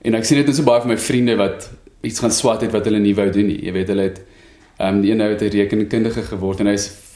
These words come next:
vrek slim geweest. Ek bedoel, ek dink sy gemiddeld in matriek was iets soos negenennegentig persent. Ek bedoel, hy was net out there. En nou, toe hy klaar geswat het, sy,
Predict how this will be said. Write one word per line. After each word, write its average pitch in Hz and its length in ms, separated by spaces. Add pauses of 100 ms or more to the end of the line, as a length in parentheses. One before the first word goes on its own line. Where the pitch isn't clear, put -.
vrek 143 300
slim 101 340
geweest. 85 420 (640)
Ek 101 60
bedoel, 107 120
ek 101 120
dink 151 120
sy 127 100
gemiddeld 107 400 (420)
in 101 100
matriek 101 320
was 101 160
iets 95 160
soos 90 220
negenennegentig 90 600
persent. 87 260
Ek 87 80
bedoel, 92 140
hy 92 80
was 92 200
net 101 180 (580)
out 101 280
there. 76 240 (1080)
En 120 200
nou, 117 180
toe 127 120
hy 120 100
klaar 135 160
geswat 131 360
het, 120 140
sy, 113 540